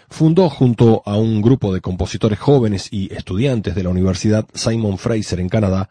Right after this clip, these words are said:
lo que se conoció como el World Soundscape Project, proyecto del paisaje sonoro mundial.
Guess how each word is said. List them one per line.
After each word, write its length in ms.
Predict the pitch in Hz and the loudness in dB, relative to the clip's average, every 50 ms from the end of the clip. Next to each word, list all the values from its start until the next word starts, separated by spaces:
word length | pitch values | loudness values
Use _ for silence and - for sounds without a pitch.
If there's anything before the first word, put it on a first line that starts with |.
| _ _ _ _ _ | _ _ _ _ _
lo 120 | - - 127 | -2 0 0
que 80 | - | 0
se 140 | 127 - 143 | -2 -4 -2
conoció 400 | - 175 147 - - 131 139 - _ _ _ _ | -2 -2 0 0 2 2 2 0 _ _ _ _
como 300 | - - 123 127 131 - | 0 2 4 4 2 2
el 180 | - 127 131 - | 0 -2 -2 -2
World 340 | - 139 160 185 185 190 - - _ | 0 0 0 0 0 -2 -4 -8 _
Soundscape 680 | - - - 170 175 - - - 156 156 160 - - - _ | -8 -4 -2 -2 -2 -2 -2 -2 -2 -2 -2 -4 -10 -8 _
Project, 580 | - 120 113 101 92 90 - 87 80 - _ - - _ _ _ _ _ | 0 2 4 4 4 2 0 -4 -6 -6 _ -20 -20 _ _ _ _ _
proyecto 480 | - - 160 135 - 131 - - - 107 | -2 -2 -2 0 -2 -4 -4 -2 -2 0
del 140 | 101 95 | 0 -2
paisaje 440 | - - 98 92 - 117 110 - 104 | -2 -4 -6 -4 -4 -6 -4 -4 -4
sonoro 320 | - - 98 95 98 95 92 | -2 0 2 2 2 2 2
mundial. 600 | 90 87 85 85 90 87 82 78 - 92 - | 0 -2 -2 -2 -2 -4 -4 -6 -10 -16 -20